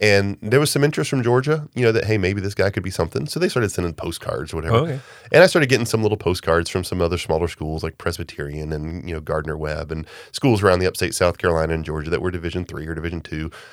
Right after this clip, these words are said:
Speaker 1: just because I think there's some sort of database out there that once one guy, once you get into the, into the, the, the sea of potential high school athletes that might be in college,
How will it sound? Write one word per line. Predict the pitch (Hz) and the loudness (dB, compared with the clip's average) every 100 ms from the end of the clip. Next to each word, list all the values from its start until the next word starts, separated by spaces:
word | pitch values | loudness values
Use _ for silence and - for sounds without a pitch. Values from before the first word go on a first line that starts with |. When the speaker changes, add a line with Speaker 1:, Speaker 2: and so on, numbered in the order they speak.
| - - | -20 -8
Speaker 1:
just | - 170 | 0 2
because | 156 143 110 | 4 4 4
I | |
think | 107 143 | 2 0
there's | 95 82 | 0 -4
some | 113 | -4
sort | 90 - 87 | -2 -2 -2
of | 78 - - 104 | -4 -8 -20 -8
database | 87 82 78 76 - | -2 -2 -2 -4 -4
out | 78 - | -6 -4
there | 71 73 | -6 -6
that | 73 - | -8 0
once | 101 - | 0 0
one | 95 95 | -2 0
guy, | 87 85 80 - | 2 2 0 -2
once | 123 - | -2 -2
you | |
get | 98 101 | 2 2
into | 104 92 | 2 2
the, | 82 - _ 117 | -2 -4 _ 0
into | 131 113 | 2 2
the, | 87 80 80 _ _ | 2 0 -2 _ _
the, | - - _ - - - | -8 -8 _ -12 -10 -8
the | - - | -2 -2
sea | - 123 110 90 | 0 0 0 0
of | 82 - _ - - - | -2 -10 _ -20 -20 -10
potential | - 120 107 101 | 0 0 4 2
high | 98 | 4
school | 101 92 92 | 0 2 2
athletes | 95 90 - | 2 -2 -4
that | |
might | 90 95 87 | 2 2 2
be | 87 | -6
in | |
college, | 78 104 92 85 80 | -4 0 0 0 -4